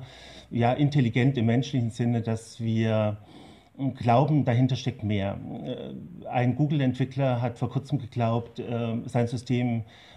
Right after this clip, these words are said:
äh, hätte Bewusstsein und das ist einfach nicht der Fall. Also wir interpretieren dann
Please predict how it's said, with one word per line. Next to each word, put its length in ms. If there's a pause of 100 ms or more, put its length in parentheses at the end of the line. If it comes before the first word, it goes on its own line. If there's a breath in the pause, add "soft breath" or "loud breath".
äh, 260
hätte 300
Bewusstsein 880
und 160
das 100
ist 160
einfach 300
nicht 200
der 100
Fall. 360
Also 240
wir 160
interpretieren 800
dann 380